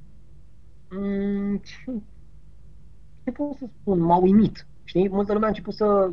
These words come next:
vorbească pe la colțuri, că au fost niște discuții despre Bahrain, la un moment dat, uh, legate de, uh, posibile substanțe sau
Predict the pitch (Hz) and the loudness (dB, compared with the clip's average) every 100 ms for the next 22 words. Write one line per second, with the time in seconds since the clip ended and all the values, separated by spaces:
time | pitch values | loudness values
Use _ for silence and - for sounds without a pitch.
0 | 165 160 180 190 185 - - 139 143 170 | -4 -6 0 2 2 -2 -8 -6 -4 -4
1 | 143 127 - 143 139 135 - - - - | -8 -10 -14 -12 -12 -14 -18 -18 -18 -18
2 | - - - - - - - - - 170 | -18 -18 -18 -18 -18 -18 -18 -12 0 2
3 | 180 147 151 151 131 131 127 - 117 117 | 2 -4 -2 -4 -4 -8 -6 -4 0 2
4 | 185 185 151 143 135 131 131 135 185 165 | 2 2 2 6 6 4 2 6 6 6
5 | - 139 135 131 131 131 - - - - | 0 -4 -2 -2 -6 -10 -16 -18 -18 -18
6 | - - - - - 135 131 139 - 131 | -18 -18 -18 -16 -6 -4 0 0 0 -6
7 | 135 131 127 123 123 120 117 - - - | -6 -4 -4 -4 -4 -6 -12 -16 -18 -18
8 | - - - - - - - 143 135 123 | -18 -18 -18 -18 -4 -4 -2 0 0 0
9 | - - 143 - 127 | -2 0 0 -2 -10